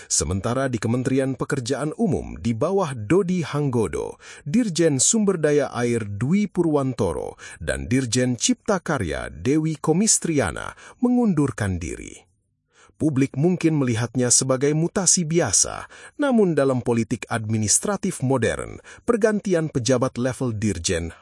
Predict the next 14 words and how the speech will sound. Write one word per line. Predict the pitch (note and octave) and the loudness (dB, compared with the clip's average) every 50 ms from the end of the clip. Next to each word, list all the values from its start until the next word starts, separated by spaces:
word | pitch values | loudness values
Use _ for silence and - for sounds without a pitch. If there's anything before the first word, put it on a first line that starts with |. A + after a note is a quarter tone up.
| - - G3 | -6 -2 0
hampir | A3 A3+ G#3+ - G3 F#3+ F3+ F#3 - | 0 0 0 2 2 2 2 0 -2
tidak | - B3+ B3 A#3 - - - | 0 2 2 2 0 0 -2
pernah | - D#3 C#3 C3+ A#2+ F#2+ | -4 -2 -2 -2 -2 0
netral. | G#2+ A2+ A2+ F#2+ E2+ - - - A1 G1+ G1+ - - - _ _ _ _ _ _ _ _ _ _ _ - - - - - - | 0 0 0 0 -2 -4 -6 -8 -6 -8 -10 -12 -16 -20 _ _ _ _ _ _ _ _ _ _ _ -20 -20 -20 -10 -2 0
Sebab | - F#2+ D2+ D2 C#2+ C#2 D#2 E2+ | 0 0 0 -2 -4 -4 -2 0
dirjen | C#3 G3 F3 B2+ G2+ G2+ D#2+ C#2 B1+ A#1+ F#2+ | 0 0 0 0 0 0 -2 -2 -4 -4 -2
bukan | C3+ G#3 A3 - A3 G3+ F#3 - | -2 -2 -2 0 0 0 2 2
sekadar | - - - - C#3 B2+ B2+ B2 A2+ | 2 2 2 0 0 0 0 -2 -2
pelaksana, | G#2+ - A#2 A2 G2+ - - - A#2+ E2 C2 G1+ G1+ G1+ - - - - - - - | -2 -2 -2 -2 0 0 0 2 0 0 -6 -8 -10 -12 -14 -16 -18 -20 -20 -20 -14
mereka | - - F2 F2+ F#2+ - A#2+ A#2 | -8 -4 -4 -2 -2 -2 -2 -2
adalah | A#2+ B2 A#2+ B2 C3+ C3 A#2 - - _ | -2 -2 0 0 0 0 -2 -4 -10 _
otak | - A#3 A3+ - - F3 E3 - - | -2 -2 -2 0 -2 -4 -4 -4 -4
operasional | - D3+ - - D3 B2+ - - A#2+ A2+ G#2 G2 F#2 F#2 F2+ | -4 -4 -2 -2 -2 0 0 0 0 0 0 0 0 -2 -2
negara, | F2 F#2 F#2+ E2+ F#2+ F2+ D2 - G1+ G1+ G1+ - | -2 -4 -4 -2 -2 -4 -4 -4 -6 -8 -10 -12